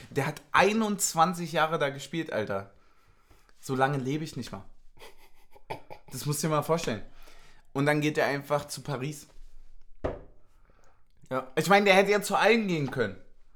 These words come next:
Speaker 1: Aber
Speaker 2: Ja.
Speaker 1: doch nicht zu Paris.
Speaker 2: Ja.
Speaker 1: Wer übrigens, aber was wirklich funny wäre,
Speaker 2: Stell
Speaker 1: wenn sie
Speaker 2: mal
Speaker 1: jetzt noch Cristiano holen.
Speaker 2: Stell dir mal vor, er wäre zu Madrid gegangen.
Speaker 1: Uhu.
Speaker 2: Das wär
Speaker 1: Das wär funny, Alter.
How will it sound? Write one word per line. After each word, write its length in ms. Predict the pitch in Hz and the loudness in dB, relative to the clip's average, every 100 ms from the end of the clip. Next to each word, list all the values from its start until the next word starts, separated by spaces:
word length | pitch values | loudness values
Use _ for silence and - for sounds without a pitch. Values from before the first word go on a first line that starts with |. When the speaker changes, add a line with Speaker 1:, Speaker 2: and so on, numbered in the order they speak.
| - - - - | -20 -20 -10 -2
Speaker 1:
Aber 140 | 170 | 4
Speaker 2:
Ja. 60 | 196 | 6
Speaker 1:
doch 60 | |
nicht 180 | 202 196 | 6 2
zu 100 | 160 | -2
Paris. 560 | 175 160 180 214 - - - - - - | 2 2 2 -4 -8 -18 -20 -20 -18 2
Speaker 2:
Ja. 100 | 147 | 4
Speaker 1:
Wer 80 | |
übrigens, 320 | 156 156 170 - | 4 2 0 0
aber 380 | 143 139 113 | 2 2 4
was 240 | 131 127 131 | 0 0 -6
wirklich 220 | 160 175 | -6 -4
funny 280 | - 151 143 | -2 -4 0
wäre, 120 | 143 | 0
Speaker 2:
Stell 100 | 135 143 | 4 2
Speaker 1:
wenn 60 | |
sie 60 | 147 | 4
Speaker 2:
mal 60 | |
Speaker 1:
jetzt 180 | 135 135 | 2 0
noch 240 | 139 127 - | -2 -2 -6
Cristiano 400 | 131 127 120 110 | -4 0 0 -2
holen. 180 | 101 98 - | -6 -10 -12
Speaker 2:
Stell 200 | 127 135 | -8 -4
dir 80 | 139 | -4
mal 60 | 135 | -2
vor, 180 | 135 | -2
er 80 | 127 | -4
wäre 100 | 127 | -6
zu 140 | 120 120 | -8 -12
Madrid 400 | 110 110 117 - | -14 -14 -16 -14
gegangen. 360 | 110 - - - _ - - _ _ | -16 -16 -20 -20 _ -20 -20 _ _
Speaker 1:
Uhu. 600 | 117 107 113 165 180 107 92 92 - - - - | -16 -12 -10 -8 -8 -10 -14 -20 -20 -20 -20 -16
Speaker 2:
Das 320 | - - 127 | -10 -10 -6
wär 280 | 120 131 135 | -4 -2 -4
Speaker 1:
Das 140 | 110 113 | -6 -4
wär 120 | 110 | -4
funny, 400 | - 127 117 104 | -2 -4 -2 -6
Alter. 380 | 104 101 104 | -8 -6 -6